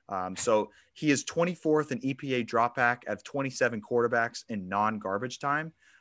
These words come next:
Um, but his rushing accounts for the seventh highest amount among those quarterbacks. Uh, so rushing pretty much makes him who he is. That makes him who the quarterback is. So when he takes that, takes that out of him,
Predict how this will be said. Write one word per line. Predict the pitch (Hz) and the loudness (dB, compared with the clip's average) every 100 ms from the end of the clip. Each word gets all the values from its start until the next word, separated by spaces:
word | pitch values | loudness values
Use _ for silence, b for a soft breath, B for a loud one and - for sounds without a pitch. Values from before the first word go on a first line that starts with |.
| b | b
Um, | 107 98 98 101 | -2 0 0 0
but | 113 | 2
his | 131 117 | 2 0
rushing | 123 160 180 151 | 2 2 0 -4
accounts | 139 - 143 - | -2 -2 -2 -2
for | - | -6
the | 113 | -4
seventh | - - 127 139 - | -2 2 0 0 -4
highest | - 120 120 - | 2 4 2 0
amount | 101 113 110 - | -2 2 2 2
among | 104 107 107 | -2 -2 -2
those | 101 98 | -4 -4
quarterbacks. | - 113 120 135 135 - b b b b | -2 0 0 -2 -4 -16 b b b b
Uh, | 98 95 | -4 -2
so | - 139 131 123 - _ _ | 0 6 8 6 2 _ _
rushing | 139 185 208 160 - - - | 0 0 0 -2 -4 -10 0
pretty | 240 262 | 2 4
much | 160 117 | 2 2
makes | 123 143 - | 4 4 0
him | 98 87 | -6 -2
who | 131 117 | 0 0
he | |
is. | 98 107 123 139 - _ _ 117 | 2 0 0 -2 -10 _ _ -4
That | 120 | -2
makes | 113 117 123 120 | 0 0 0 -4
him | |
who | 117 | -4
the | 113 | -6
quarterback | 107 117 107 98 113 | -2 0 0 -2 -2
is. | 117 | -2
So | 127 | -2
when | 135 | -4
he | 160 | -4
takes | 220 226 | -4 -2
that, | 156 - | -2 -2
takes | - 160 | -4 -4
that | - 110 | 0 2
out | 113 131 | 2 2
of | 98 | 0
him, | 95 | -4